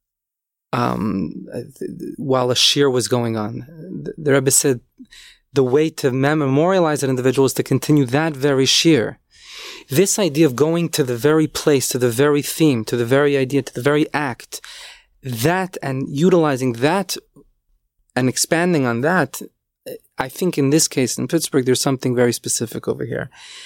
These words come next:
And that is, if, if whoever's listening, specifically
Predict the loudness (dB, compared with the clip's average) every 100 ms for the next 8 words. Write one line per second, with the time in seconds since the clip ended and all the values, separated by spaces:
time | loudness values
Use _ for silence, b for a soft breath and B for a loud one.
0 | B 0 2 2 2 2 0 -6 -10 -6
1 | -6 -4 -8 -8 -10 -14 -6 -2 0 0
2 | 0 0 0 2 0 -2 -6 B B B
3 | B -6 0 0 0 0 -2 -2 -4 -6